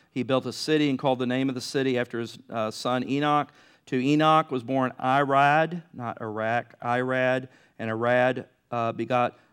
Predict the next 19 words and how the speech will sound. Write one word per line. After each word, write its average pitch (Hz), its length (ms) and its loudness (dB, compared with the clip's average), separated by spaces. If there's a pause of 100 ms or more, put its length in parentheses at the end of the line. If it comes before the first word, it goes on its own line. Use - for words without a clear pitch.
(100)
Mehujael, 135 1120 0 (440)
and, 120 480 -2
uh, 117 200 2
Mehujael 131 920 2
begot 131 500 2 (200)
Methus-, 139 600 -4
Methushael, 120 1500 -2
not 120 220 -10
Methuselah, 127 720 -4 (320)
Methushael, 117 920 -2
and 117 180 -4
Methushael 120 880 -2
begot 127 520 0 (280)
Lamech. 123 680 -2 (640)
Lamech 160 500 2
is 135 280 -4
the 135 120 -10
seventh 160 640 0
generation 139 1000 -2